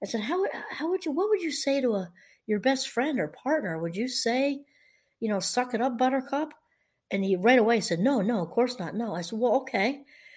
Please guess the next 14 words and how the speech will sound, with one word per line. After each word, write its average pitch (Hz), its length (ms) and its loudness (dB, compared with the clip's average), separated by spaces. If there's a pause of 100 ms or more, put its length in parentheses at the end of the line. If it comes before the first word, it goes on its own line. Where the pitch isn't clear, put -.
(140)
So 233 180 6
why, 302 800 -2 (100)
why 277 360 0
aren't 320 240 -2
you 269 60 -2
saying 269 300 0
this 247 140 -2
to - 120 -6
yourself, 247 640 -2
that, 175 160 0
you 208 100 -2
know, 202 60 0
it's 196 120 0
okay? 233 720 -4